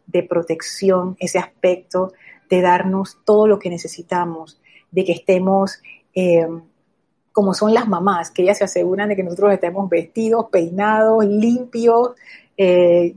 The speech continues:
no tengamos <laughs> hambre. Es esa, ese aspecto que se encarga de que todo esté bien para que esa niña pueda crecer, o ese niño. El Mahashohan es el equivalente. Es más,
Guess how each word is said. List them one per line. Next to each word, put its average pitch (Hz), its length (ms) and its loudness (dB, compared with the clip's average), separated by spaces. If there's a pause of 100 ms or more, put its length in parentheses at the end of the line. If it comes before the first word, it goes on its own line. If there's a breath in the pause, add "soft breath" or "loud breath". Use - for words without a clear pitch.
no 190 180 -2
tengamos 214 580 0
<laughs> - 40 -6
hambre. 226 600 -4 (440 loud breath)
Es 233 300 -4
esa, 240 400 0
ese 233 260 0
aspecto - 460 -4
que 196 100 -8
se - 120 -8
encarga 190 440 -4
de 190 100 -2
que 180 140 -8
todo 202 280 0
esté 196 260 -2
bien 180 360 -2 (300 soft breath)
para 175 220 -2
que 175 180 -2
esa 190 200 -4
niña 196 420 0
pueda 185 260 0
crecer, 165 580 -4 (400)
o 175 120 2
ese 175 200 0
niño. 185 460 -2 (480)
El 185 160 -4
Mahashohan 180 840 -6
es 190 280 -4
el 196 120 4
equivalente. 180 800 0 (280 loud breath)
Es - 160 -8
más, 226 420 0